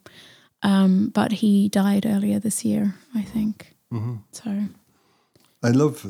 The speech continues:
Speaker 2: I love these pictures. Um, there's one of, um, somebody pushing a tuk-tuk underneath water, and then a stairway that takes you to nowhere,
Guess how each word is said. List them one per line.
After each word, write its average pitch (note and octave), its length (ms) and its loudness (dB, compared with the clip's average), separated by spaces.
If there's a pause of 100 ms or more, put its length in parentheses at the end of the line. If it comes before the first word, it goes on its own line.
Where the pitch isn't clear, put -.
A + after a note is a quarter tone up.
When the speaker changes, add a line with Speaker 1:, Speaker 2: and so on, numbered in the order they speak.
Speaker 2:
I A2 60 -4
love C#3+ 240 -4
these D3+ 300 -4 (260)
pictures. - 440 -8 (100)
Um, G2+ 420 2 (180)
there's F#2 140 -4
one G2 200 4
of, - 220 -2
um, F2+ 460 -2 (460)
somebody F#2+ 280 2
pushing G2+ 540 2 (120)
a F2+ 560 -2 (680)
tuk-tuk G3 540 2
underneath G#2+ 360 6
water, B2+ 400 4 (720)
and A2 200 2
then A#2 180 6
a A2 100 6
stairway C3 500 8
that G#2+ 220 4
takes - 300 -2
you A#2 100 2
to A#2+ 100 4
nowhere, C#3 400 8